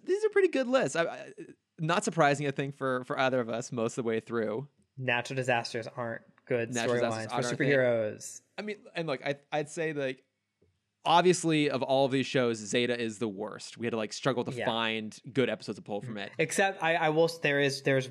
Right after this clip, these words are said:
Speaker 2: one show that did a natural disaster very well, and I think it was so funny, and it's
Speaker 1: Is it
Speaker 2: One Punch Man.
Speaker 1: Okay.
Speaker 2: There's an episode where a meteor is, is come, is crashing down to Earth,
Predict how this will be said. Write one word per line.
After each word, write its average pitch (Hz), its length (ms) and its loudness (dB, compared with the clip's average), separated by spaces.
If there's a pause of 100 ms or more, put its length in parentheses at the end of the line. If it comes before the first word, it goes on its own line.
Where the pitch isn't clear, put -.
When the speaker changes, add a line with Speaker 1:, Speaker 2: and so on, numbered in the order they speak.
Speaker 2:
one 156 400 2
show 131 640 2
that 135 300 -2
did 135 160 2
a 131 60 4
natural 127 360 -2
disaster 117 760 -2 (460)
very 143 440 2
well, 123 400 0
and 110 100 -6
I - 40 -6
think 123 160 -6
it 117 40 -2
was 110 120 -6
so 127 280 2
funny, 110 500 -6 (280)
and 131 100 -2
it's 120 140 -2
Speaker 1:
Is 123 40 -8
it 123 60 -2
Speaker 2:
One 143 140 4
Punch 123 280 -4
Man. 107 300 -10 (500)
Speaker 1:
Okay. 123 220 -4 (1080)
Speaker 2:
There's 139 180 2
an 139 60 -2
episode 135 460 2
where 123 200 0
a 117 40 -2
meteor 127 540 2
is, - 180 -8
is 120 180 -8
come, 123 220 -6
is 113 200 -10
crashing 131 460 -4
down 113 180 -2
to 123 60 -6
Earth, 98 240 -10